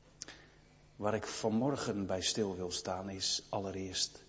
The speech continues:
de roeping van ons als gemeente. Want wat staat er in vers acht? Als de vraag geklonken heeft naar, "Zal het koninkrijk van u nu hersteld worden?",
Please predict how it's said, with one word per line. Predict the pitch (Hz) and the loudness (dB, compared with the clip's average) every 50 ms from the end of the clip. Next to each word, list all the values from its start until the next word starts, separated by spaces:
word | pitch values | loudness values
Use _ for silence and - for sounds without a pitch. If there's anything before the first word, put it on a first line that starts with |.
| - | -6
de | - 95 | -6 -4
roeping | 90 92 110 107 - - 98 95 90 90 - - - | -2 -2 -2 -2 -2 -2 -2 -2 -4 -6 -10 -12 -8
van | - 110 92 85 | -4 -4 -2 2
ons | 113 110 104 95 90 - - - | 2 2 2 0 0 -2 -2 -2
als | 92 90 - - | -4 -4 -2 -2
gemeente. | - - 95 90 85 85 80 78 - - - - - - - - - - - - - - - - - - - - - - - - - - - - - - - - - - - - - - - - - - - - - - - - - - - - - - - - - - - - | -2 -2 -2 -4 -4 -6 -8 -10 -12 -14 -14 -16 -20 -20 -20 -20 -20 -20 -20 -20 -20 -20 -20 -20 -20 -20 -20 -20 -20 -20 -20 -20 -20 -20 -20 -20 -20 -20 -20 -20 -20 -20 -20 -20 -20 -20 -20 -20 -20 -20 -20 -20 -20 -20 -20 -20 -20 -20 -20 -20 -20 -20 -20 -20 -20 -20 -16 -10
Want | - 95 92 101 | -8 -6 -4 -2
wat | 104 113 113 - | -2 0 2 4
staat | - - - 120 113 - | 2 2 2 0 0 0
er | 101 95 | -2 -2
in | 92 92 | -2 -2
vers | 90 92 87 - | -2 0 0 0
acht? | - 110 - - - - - - - - - - - - - - - - - - - - - - - - - - - - - - - - - - - - - - - - - - - - - - - - - - - - - - - - | 0 0 -4 -4 -6 -12 -14 -16 -20 -20 -20 -20 -20 -20 -20 -20 -20 -20 -16 -12 -10 -10 -8 -8 -10 -10 -12 -14 -18 -20 -18 -18 -18 -18 -20 -20 -14 -12 -10 -10 -10 -10 -12 -12 -12 -12 -8 -8 -8 -8 -8 -10 -10 -10 -8 -8 -6 -4
Als | - - | -2 2
de | - 117 | 2 2
vraag | 92 - 127 143 175 190 214 220 - - | 4 6 10 12 12 12 12 12 12 8
geklonken | - - - 196 202 175 143 123 - 117 | 6 8 12 12 12 12 12 12 10 8
heeft | 104 98 92 87 82 - - - - - - - - - - - - - - | 8 8 6 4 2 -2 -6 -6 -6 -6 -6 -8 -10 -12 -20 -20 -20 -12 -2
naar, | - 113 120 120 120 117 - - - | 2 6 6 6 6 6 2 -4 -4
"Zal | - - 156 143 | 2 8 8 10
het | 147 - - - | 10 8 10 12
koninkrijk | - 196 208 208 202 190 180 - 175 180 180 - | 12 12 12 12 12 12 10 10 12 12 10 10
van | - - 165 165 | 10 6 6 8
u | - 180 165 | 8 10 10
nu | 156 160 180 214 247 240 | 12 12 12 12 12 12
hersteld | 214 240 226 233 - - 180 127 113 107 104 | 12 12 12 12 12 12 12 12 12 12 10
worden?", | 104 104 101 107 151 170 | 6 4 6 6 4 2